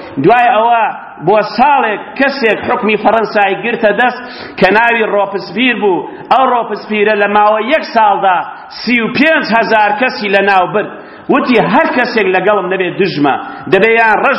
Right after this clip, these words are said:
بێ یان سپی بێ.» جیهازێکیان دا نابوو بە ناوی گیوتین، هەر کەسێک کە لەگەڵ ئەوان نەبوویایە دایانخستە ناو ئەو جیهازەوە،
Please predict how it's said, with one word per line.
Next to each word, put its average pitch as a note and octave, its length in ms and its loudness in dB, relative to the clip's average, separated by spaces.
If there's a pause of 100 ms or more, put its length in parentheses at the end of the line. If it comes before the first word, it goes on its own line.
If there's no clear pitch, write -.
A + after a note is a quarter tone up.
بێ A3 140 0
یان G3 220 -2
سپی A3 260 -6
بێ.» E3 140 0 (360)
جیهازێکیان A3 760 2 (100)
دا A#3 100 4 (120)
نابوو A3+ 320 0
بە G3 120 2
ناوی A3+ 260 -4 (100)
گیوتین، G3 560 0 (440)
هەر C#4+ 180 4
کەسێک G#3+ 340 0
کە G3 120 0
لەگەڵ G3 280 0
ئەوان G3 320 2
نەبوویایە E3 500 -2 (320)
دایانخستە F#3+ 520 2
ناو F#3 180 4
ئەو C4 100 2 (100)
جیهازەوە، F3+ 580 -2